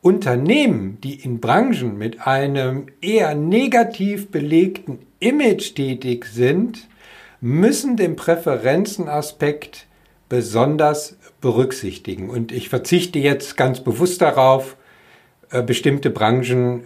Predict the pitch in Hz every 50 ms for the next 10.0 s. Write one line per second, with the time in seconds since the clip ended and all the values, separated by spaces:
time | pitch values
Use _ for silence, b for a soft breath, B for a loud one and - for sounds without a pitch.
0 | - - 120 113 113 110 113 - - 135 120 117 123 - - - 120 117 107 101
1 | 110 107 117 127 127 131 147 143 143 147 160 - - - - - 113 110 117 120
2 | - 123 117 113 113 113 B B B B B B B 135 131 123 131 151 151 -
3 | - 147 131 110 107 113 107 104 101 - 117 104 - 95 92 - - - 104 95
4 | 90 90 90 90 - - - 107 - - - - 92 78 73 - - - _ _
5 | _ _ _ _ _ _ _ _ _ _ _ _ _ _ _ _ _ b b -
6 | 107 101 165 262 294 269 185 123 113 110 107 113 113 120 123 131 139 143 139 139
7 | 143 165 160 - - 202 190 190 196 202 196 - 156 147 143 135 131 120 113 110
8 | 117 139 151 156 165 151 143 135 131 120 131 123 - - 123 127 120 120 156 208
9 | 202 - - - 135 120 - 87 92 98 - - - - 98 92 95 92 92 92